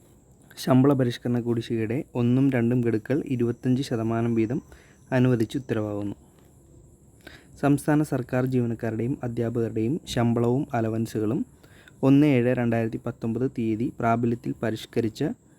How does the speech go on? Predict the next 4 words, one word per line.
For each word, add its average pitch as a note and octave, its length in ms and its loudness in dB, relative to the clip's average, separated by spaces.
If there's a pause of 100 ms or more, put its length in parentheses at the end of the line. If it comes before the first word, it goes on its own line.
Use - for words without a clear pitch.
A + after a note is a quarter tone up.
(280)
സർക്കാർ B2 380 0 (340)
ഉത്തരവ് B2 320 0
പുറപ്പെടുവിച്ചിരുന്നു. A2+ 680 -2 (2000)
ഇതിൻ്റെ C3 320 4